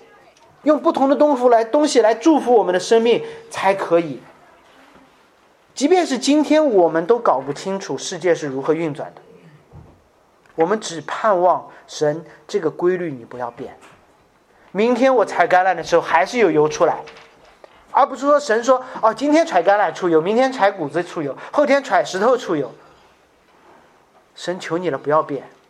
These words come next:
而我们呢，今天一斤变八两，后天八两变六两，因为我们爱自己，却走进了这样的一个错误的怪圈。采葡萄更是一件神奇的事情。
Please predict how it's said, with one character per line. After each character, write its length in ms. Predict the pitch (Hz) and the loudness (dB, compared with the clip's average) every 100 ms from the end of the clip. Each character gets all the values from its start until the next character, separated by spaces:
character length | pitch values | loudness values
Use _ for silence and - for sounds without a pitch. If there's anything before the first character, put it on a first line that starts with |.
| _ _ _ _ _ _ | _ _ _ _ _ _
而 100 | - | 0
我 240 | 285 254 208 | 2 4 2
们 220 | 190 226 | 2 0
呢， 240 | 277 269 - - | -2 -4 -12 -4
今 160 | 269 | 0
天 200 | 262 285 | 2 2
一 100 | 254 | 0
斤 180 | 247 247 | -2 0
变 160 | 240 226 | 2 2
八 140 | 208 | 0
两， 240 | 196 147 - - | 0 -4 -8 0
后 120 | 247 | 0
天 140 | 220 | 2
八 140 | 220 214 | 0 0
两 160 | 180 | 0
变 120 | 180 180 | 0 2
六 140 | 185 | 2
两， 140 | 127 - - _ _ _ _ _ _ _ _ | 0 -6 -18 _ _ _ _ _ _ _ _
因 100 | 214 | -6
为 80 | 247 | -2
我 160 | 226 147 | -2 -2
们 160 | 156 | -4
爱 220 | 185 202 | -6 -10
自 180 | 190 196 | -10 -14
己， 320 | 151 127 113 - _ _ _ _ _ _ _ _ _ _ _ _ _ _ _ _ | -16 -16 -18 -20 _ _ _ _ _ _ _ _ _ _ _ _ _ _ _ _
却 160 | - 170 | -14 -10
走 220 | 143 131 | -8 -6
进 180 | 175 160 | -6 -6
了 80 | |
这 160 | 131 170 | -6 -4
样 100 | 160 | -4
的 80 | 131 | -6
一 120 | 123 | -10
个 100 | 131 | -12
错 260 | - - 151 | -12 -4 -4
误 140 | 123 | -4
的 80 | 113 | -12
怪 180 | 127 107 | -18 -20
圈。 120 | - - _ _ _ _ _ - - _ _ _ _ _ - - _ _ _ _ | -20 -20 _ _ _ _ _ -18 -18 _ _ _ _ _ -20 -20 _ _ _ _
采 400 | - - 247 214 | -20 -4 0 0
葡 220 | - 233 | 0 0
萄 160 | 294 277 | 2 2
更 200 | 339 302 | 2 0
是 140 | 277 | 0
一 20 | 226 | 0
件 160 | 226 | 0
神 240 | 202 175 220 | 0 -2 -4
奇 140 | 180 | -4
的 100 | 156 | -6
事 140 | 151 | -6
情。 180 | 143 - | -10 -16